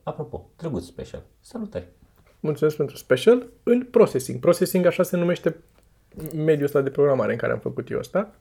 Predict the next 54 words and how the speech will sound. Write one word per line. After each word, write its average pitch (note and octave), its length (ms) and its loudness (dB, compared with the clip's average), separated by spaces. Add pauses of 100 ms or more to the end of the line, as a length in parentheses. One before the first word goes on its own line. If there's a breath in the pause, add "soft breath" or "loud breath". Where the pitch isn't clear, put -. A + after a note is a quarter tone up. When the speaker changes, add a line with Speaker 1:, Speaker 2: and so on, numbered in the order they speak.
(120)
Speaker 2:
E D#3+ 160 2
processing D#3+ 540 0
punct C3+ 340 -2
org, G3 500 0
intri E3 280 0
acolo, F3 260 2
îl E3 80 2
downloadezi, D#3 400 2
e C#3+ 40 2
gratis, D#3+ 400 2
au C3+ 120 4
și C#3 140 -4
tutoriale, D3 560 4
au C3+ 100 8
și C#3 180 -2
reference, C#3+ 480 2 (540 soft breath)
iei D3 380 0 (100)
copy-paste, B2+ 840 0
eh, A2 140 -2
sau B2 180 2
downloadezi C3 400 2
direct B2+ 240 2
fișierul A#2 340 -4
de A#2 60 -2
acolo A#2 220 -4
de - 80 -6
la A#2+ 80 -4
mine, G#3 320 -2
îl D#3+ 160 -2
deschizi G3+ 460 -4
și - 100 -8
după F#3+ 180 -4
aia F3 100 0
îi E3+ 60 -2
dai, D#3+ 340 0 (500)
eh, C3+ 460 -8
run, D3+ 380 2
trebuie - 240 -6
să - 80 -6
ai D#3 100 0
și D3+ 80 -6
o C3 40 0
poză, F#3+ 320 4
o F3 60 -2
să D#3+ 120 -8
te - 120 -8
descurci. D3 380 -6
Acolo, D#3 220 2
dacă D3+ 240 2
nu, D#3+ 120 0
mai D3 180 -2
dă-mi C#3+ 220 -4
mesaje C3+ 460 2
și B2+ 300 -6